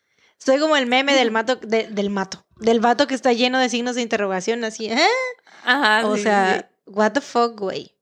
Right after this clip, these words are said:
Speaker 2: Ajá. Bueno, después de que terminó de rezar,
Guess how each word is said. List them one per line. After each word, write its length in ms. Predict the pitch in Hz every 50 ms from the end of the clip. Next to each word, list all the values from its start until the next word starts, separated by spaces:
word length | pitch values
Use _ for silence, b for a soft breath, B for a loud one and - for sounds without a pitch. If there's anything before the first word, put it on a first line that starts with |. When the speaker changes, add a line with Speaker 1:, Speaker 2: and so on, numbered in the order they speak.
| _ _ _ _
Speaker 2:
Ajá. 420 | - - 226 233 208 202 98 - _ _ _ b b b b b b b b b -
Bueno, 340 | 226 220 214 196 180 190 - _ _ _ _ _ _ _ _
después 640 | - 226 220 226 247 - - 262 262 277 302 330 320
de 100 | 359 370
que 100 | 359 -
terminó 360 | - 254 240 233 226 220 220
de 100 | 247 254
rezar, 580 | 254 233 226 240 - 247 220 202 190 196 - -